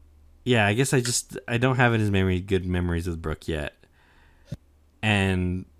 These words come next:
the next arc is so serious that he, he gets to shine a little bit.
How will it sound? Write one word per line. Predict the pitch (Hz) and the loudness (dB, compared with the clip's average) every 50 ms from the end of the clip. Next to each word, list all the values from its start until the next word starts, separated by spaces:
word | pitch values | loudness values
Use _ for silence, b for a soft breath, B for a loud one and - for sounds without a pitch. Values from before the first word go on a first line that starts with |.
| - | -10
the | 123 113 101 | -4 -2 0
next | 98 101 101 - - | 2 2 0 0 0
arc | 113 101 - | -2 -2 -2
is | 92 - | -4 -6
so | - - 104 98 95 | -4 -2 0 0 0
serious | 92 - - - 85 80 85 87 92 95 101 - - - - - - - - _ _ _ _ _ _ _ _ _ _ _ - | 0 -2 -4 -4 -2 0 2 2 2 2 2 0 -2 -6 -6 -8 -10 -14 -18 _ _ _ _ _ _ _ _ _ _ _ -8
that | - 85 82 | -6 -6 -6
he, | 87 - - 95 92 - - - | -6 -4 -6 -6 -6 -6 -12 -12
he | - 117 107 104 | -10 -8 -4 0
gets | 110 113 - - | 0 0 0 0
to | 113 | -4
shine | - - 107 98 98 92 85 | 0 2 2 2 2 2 0
a | |
little | 80 80 80 85 92 | -2 -2 -2 -4 -2
bit. | 104 110 113 120 123 - - | 2 4 4 4 4 2 -2